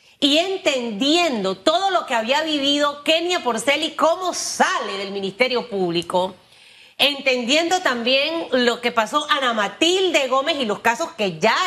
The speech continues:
estaban allí, y Kenia Porcel sale con una investigación cachimbona, como digo yo,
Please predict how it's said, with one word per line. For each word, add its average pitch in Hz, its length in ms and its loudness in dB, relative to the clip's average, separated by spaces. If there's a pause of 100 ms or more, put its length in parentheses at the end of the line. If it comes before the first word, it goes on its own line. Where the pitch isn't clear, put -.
estaban 247 540 0
allí, 175 520 -2 (300)
y 240 180 2
Kenia 262 440 0
Porcel 269 440 0
sale 311 480 0
con 262 200 0
una 208 240 0
investigación 262 1040 0
cachimbona, 262 1000 0
como 202 240 -2
digo 220 240 2
yo, 262 380 0